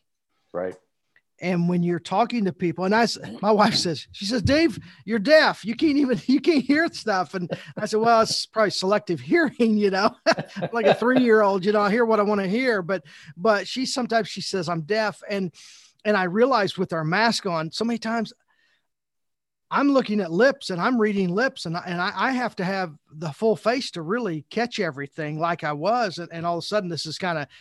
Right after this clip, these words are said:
Speaker 2: hampered my communication. And so, uh, maybe I am a little deaf, but, <laughs> but,
Speaker 1: <laughs>
Speaker 2: but,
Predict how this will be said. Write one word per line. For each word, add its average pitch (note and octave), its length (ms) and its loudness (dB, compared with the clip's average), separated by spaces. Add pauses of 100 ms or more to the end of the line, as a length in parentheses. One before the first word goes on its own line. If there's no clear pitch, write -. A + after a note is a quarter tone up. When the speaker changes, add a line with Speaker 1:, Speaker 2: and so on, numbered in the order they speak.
(120)
Speaker 2:
hampered F3+ 380 -4
my E3+ 140 0
communication. D#3+ 1000 -6
And D3+ 300 -12
so, D#3+ 480 -6
uh, C#3+ 300 -8 (380)
maybe F3+ 200 -2
I F3 100 0
am E3 140 -4
a - 20 -8
little D3 240 -6 (220)
deaf, D#3+ 340 -4
but, D#3 240 -8 (100)
<laughs> - 60 -12 (500)
but, F#3+ 720 0
Speaker 1:
<laughs> - 680 -8
Speaker 2:
but, A3 140 0